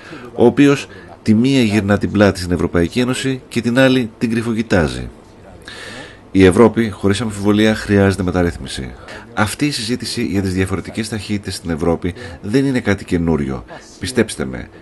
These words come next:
είμαι εβδομήντα πέντε ετών, ήμουν δέκα χρόνια στο Συμβούλιο της Ευρώπης. Η Ευρώπη πάντα είχε, όχι διαφορετικές ταχύτητες ανάπτυξης,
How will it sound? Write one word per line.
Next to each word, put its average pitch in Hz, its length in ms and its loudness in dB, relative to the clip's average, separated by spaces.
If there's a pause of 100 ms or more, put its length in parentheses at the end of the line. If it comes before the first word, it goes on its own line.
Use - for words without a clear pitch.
(140)
είμαι 101 180 -2
εβδομήντα 92 440 0
πέντε 95 260 0
ετών, 98 400 -2
ήμουν 101 280 -4
δέκα 107 340 -2
χρόνια 95 300 -4
στο 98 100 -8
Συμβούλιο 87 400 -4
της 82 120 -8
Ευρώπης. 101 560 -4 (640)
Η 101 140 2
Ευρώπη 98 360 2
πάντα 117 400 -2
είχε, 78 460 -2 (260)
όχι 147 220 -6
διαφορετικές 147 520 -4
ταχύτητες 90 420 -4
ανάπτυξης, 80 640 -6